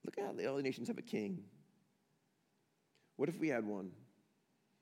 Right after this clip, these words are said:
Like, wouldn't it be cool if we had a king that we could, like, show off to some of the other nations? I mean, wouldn't it be cool if we had a king that could kind of help us be more organized politically and take care of some of those things that just need to be taken care of?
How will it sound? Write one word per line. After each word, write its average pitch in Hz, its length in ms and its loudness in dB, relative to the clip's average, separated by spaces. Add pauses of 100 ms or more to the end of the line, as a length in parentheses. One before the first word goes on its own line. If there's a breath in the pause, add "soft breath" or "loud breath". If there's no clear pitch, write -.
(120)
Like, - 120 -2
wouldn't 175 180 6
it 151 60 4
be - 40 -8
cool 151 220 6
if - 80 -6
we 127 420 2
had 123 120 -6
a 110 40 -6
king 135 280 -4
that 107 100 -2
we 120 60 0
could, 107 160 -2
like, 104 160 -4 (420)
show 117 320 0
off 113 200 0
to 110 60 -8
some 113 160 -4
of 107 60 0
the 107 60 0
other 107 100 0
nations? 113 520 -8 (1160 loud breath)
I - 60 4
mean, 175 160 10
wouldn't 226 180 10
it 214 60 2
be 151 40 2
cool 202 280 8
if 156 80 4
we 180 80 8
had 165 60 8
a 151 40 2
king 190 320 6
that 160 80 4
could 156 160 2
kind 156 180 2
of 151 100 4
help 175 160 6
us 151 140 4 (360 loud breath)
be 175 160 8
more 180 260 8
organized 165 760 6
politically 165 680 6
and 113 260 2
take - 180 2
care 170 200 4
of 143 100 4
some 147 140 2
of 139 40 4
those 135 180 4
things 147 420 4
that 127 80 4
just 123 120 -2
need 143 120 4
to 156 80 4
be 151 80 4
taken 151 180 4
care 156 220 4
of? 110 120 2